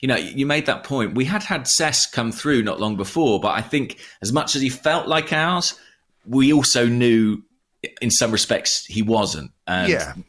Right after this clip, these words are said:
Speaker 1: so it proved to a certain extent when he went back to Barcelona. But Jack, you know, he's from Stevenage, not too far from the training ground, um, been with the club since he was a little boy,
Speaker 2: Mm.
Speaker 1: basically.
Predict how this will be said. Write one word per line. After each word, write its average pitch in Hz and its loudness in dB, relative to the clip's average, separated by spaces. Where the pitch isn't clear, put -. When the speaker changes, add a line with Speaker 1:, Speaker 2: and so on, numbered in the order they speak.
Speaker 1:
so 127 2
it 98 -2
proved 107 2
to 98 -2
a - -4
certain 101 0
extent 85 -4
when 85 -6
he 92 -6
went 95 -4
back - -4
to - -4
Barcelona. 101 0
But - -14
Jack, - -4
you 104 -10
know, 87 -6
he's - -4
from 104 -6
Stevenage, 110 -2
not 101 -6
too 104 -4
far 101 -4
from 98 -8
the 87 -6
training 101 -2
ground, 92 -4
um, 85 -6
been 104 -2
with 95 -4
the 80 -12
club 95 -4
since - -4
he 90 -4
was 85 -4
a - -12
little 92 -8
boy, 113 -4
Speaker 2:
Mm. - -6
Speaker 1:
basically. 113 -2